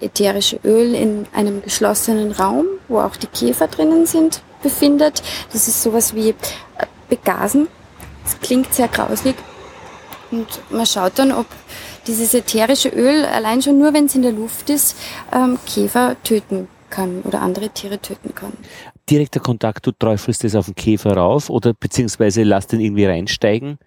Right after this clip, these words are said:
Speaker 1: Genau, man, man streicht irgendein Gefäß damit aus und gibt dann die Käfer drauf und schaut, ob die das aushalten oder ob sie nach einer gewissen Zeit noch leben.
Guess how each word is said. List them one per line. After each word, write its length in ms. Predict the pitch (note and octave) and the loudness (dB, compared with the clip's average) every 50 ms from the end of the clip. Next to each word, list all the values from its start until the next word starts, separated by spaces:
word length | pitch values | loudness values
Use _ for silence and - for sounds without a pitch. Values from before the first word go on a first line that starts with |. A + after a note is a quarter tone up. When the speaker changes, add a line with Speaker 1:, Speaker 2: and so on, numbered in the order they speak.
| _ - | _ -2
Speaker 1:
Genau, 460 | - C#4 B3+ A3+ G3+ F#3+ G3 A3 A#3 | 0 0 0 0 0 2 2 2 2
man, 240 | A#3 A3 G#3 G#3 G3+ | 2 0 0 -2 -2
man 140 | G#3 G#3+ G3+ | -2 -2 -2
streicht 520 | - - - G3+ G3 G3 G#3+ G#3 - - | -4 -4 -4 -2 0 0 0 0 2 2
irgendein 280 | A#3+ A3+ A3+ G#3+ A3+ - | 2 2 2 0 -2 -4
Gefäß 680 | - - - - - G#3+ B3+ - - - - - - - _ | -4 -8 -8 -2 -2 0 0 0 0 -2 -4 -6 -10 -12 _
damit 240 | - A3+ A3 A3 G#3+ - - - - - - - - - - - | -4 -4 -2 -4 -4 -6 -12 -14 -14 -14 -18 -20 -20 -20 -12 -4
aus 440 | - G#3 G#3 A#3 C#4 E4 - - - | -2 -2 2 2 2 0 0 -2 0
und 320 | - B3 A3+ A3 - - - - | 0 0 0 0 -2 -8 -12 -6
gibt 220 | - A3+ G#3+ - - | -6 -6 -4 -2 0
dann 100 | A3+ A3+ | 0 0
die 80 | A3 | 0
Käfer 380 | A3 - - A3 G#3+ G#3+ - B3+ | -2 -4 -4 -4 -4 -2 -2 -4
drauf 440 | B3 - - G#3+ G#3+ A3 A3 - - | -2 0 0 0 0 0 -2 -4 -4
und 160 | A#3 A3 G#3 | -2 -2 -2
schaut, 280 | - A3 G#3 G3+ G3+ G#3 - - - - - - - - | -2 -2 -2 -2 -2 -2 -4 -8 -8 -10 -14 -16 -12 -12
ob 100 | A3 - - - | -12 -12 -10 -8
die 100 | - A3 | -6 -2
das 160 | G#3 A#3 A3 - | 0 0 0 2
aushalten 640 | - G#3 G3+ G#3+ - A#3 A3+ G#3+ G#3 - - G#3 G3+ G3+ | 0 0 0 0 0 2 2 0 0 0 -2 -4 -4 -4
oder 120 | G3+ - | -6 -8
ob 100 | G#3+ - | -6 -4
sie 140 | - - A3+ | -2 0 2
nach 180 | G#3+ G#3+ G#3+ A3 | 2 2 2 2
einer 160 | A3+ A3 G#3+ | 0 0 0
gewissen 400 | - A3 A#3 B3 - - C4 - | 2 2 2 2 2 2 0 0
Zeit 300 | - G#3+ G3+ G3 - - | 0 -2 -2 -4 -4 -4
noch 200 | A3+ A3+ - - | -4 -4 -4 -4
leben. 360 | F#3 F3+ F#3 - F#3+ G3 G3+ | -4 -4 -2 -2 -4 -6 -6